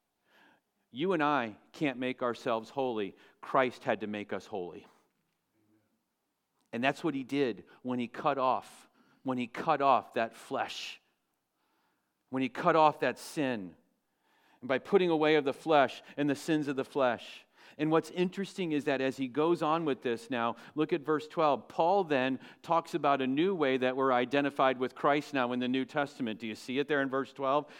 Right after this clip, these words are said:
"Having been buried with him in baptism, in which you were also raised with him through faith in the powerful working of God who raised him from the dead."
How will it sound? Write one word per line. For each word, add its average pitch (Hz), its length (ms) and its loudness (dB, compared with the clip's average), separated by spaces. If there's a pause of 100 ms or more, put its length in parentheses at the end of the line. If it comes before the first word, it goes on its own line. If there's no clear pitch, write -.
(180)
"Having 165 300 4
been 165 160 0
buried 160 340 2
with 165 180 -2
him 156 160 -2
in 135 120 -2
baptism, 120 800 -2 (280)
in 127 120 -2
which 147 220 -2
you 160 80 -4
were 139 140 2
also 147 320 0
raised 139 360 0
with 123 140 -6
him 120 240 -4 (220)
through 151 240 0
faith 143 380 -2
in 120 60 -4
the 113 100 -4
powerful 139 440 -2
working 139 320 -2
of 131 140 -4
God 117 240 0
who 120 160 -4
raised 123 300 -2
him 123 120 -6
from 117 240 -6
the 110 140 -4
dead." 113 340 0